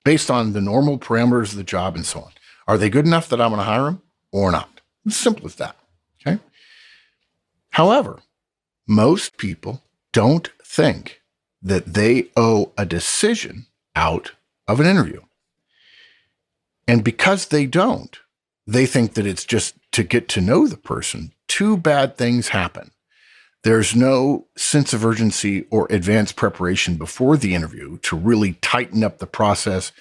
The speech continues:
so that I can feel good about the data I use to make my decision. And as well, if I haven't made a decision, when I'm asked for information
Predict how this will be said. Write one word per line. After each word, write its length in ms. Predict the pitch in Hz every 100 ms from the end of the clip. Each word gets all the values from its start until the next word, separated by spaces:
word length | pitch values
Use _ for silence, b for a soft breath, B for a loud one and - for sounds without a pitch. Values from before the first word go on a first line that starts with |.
| B B
so 200 | - -
that 120 | 107 104
I 120 | 113
can 160 | 117
feel 280 | 104 113 95
good 240 | 90 127 113
about 260 | 98 95
the 80 | 98
data 360 | 85 107 101 -
I 100 | 98
use 360 | 92 92 85
to 120 | -
make 360 | 82 104 170 -
my 160 | 202 165
decision. 720 | 87 - - - - 156 240 _ _ _ b b b b b b
And 180 | 113 123
as 180 | 123 117
well, 340 | 123 123 120 -
if 180 | 117 110
I 140 | 120
haven't 560 | 127 - 180 220 - -
made 260 | 113 123
a 60 | 120
decision, 560 | 113 - 92 87 82 B B B
when 180 | 107 110
I'm 320 | 110 110 107 -
asked 420 | 143 180 202 -
for 260 | - 160 -
information 800 | 143 139 139 120 101 92 95